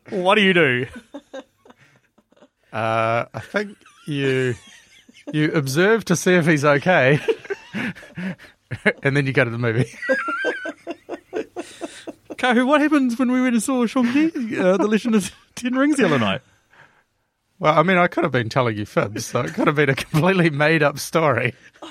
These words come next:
Speaker 2: Uh, so, yeah, so I went into Kmart, which is just, like, a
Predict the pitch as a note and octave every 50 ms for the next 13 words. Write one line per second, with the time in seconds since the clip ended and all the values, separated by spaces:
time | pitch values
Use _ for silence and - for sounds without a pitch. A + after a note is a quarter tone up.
0 | - _ _ - - - - G#3+ - - - D4+ D#4 C4+ - - - D#4 F4 -
1 | - D#4 D#4+ D4 C#4+ B3+ B3 G3+ - _ - B2 B2 B2+ C3 C3 B2+ B2 - -
2 | D3 C3+ C3+ C3+ C3 C3 C3 C3 B2+ - _ - B2+ B2+ C#3+ D3+ C3+ A2+ - -
3 | C3 B2 A#2+ A#2+ B2 B2 C3+ D3+ D3+ C#3 A#2+ - C3 A#2+ A2+ A2 A2 G#2 G#2+ G#2
4 | - - A#2+ A2 G#2+ G#2+ G#2 G#2 G2+ - G#2 G2+ - A#2 G#2 F2+ F#2+ - - -
5 | A2 - A2+ G#2+ G#2+ - - A2+ A#2+ A2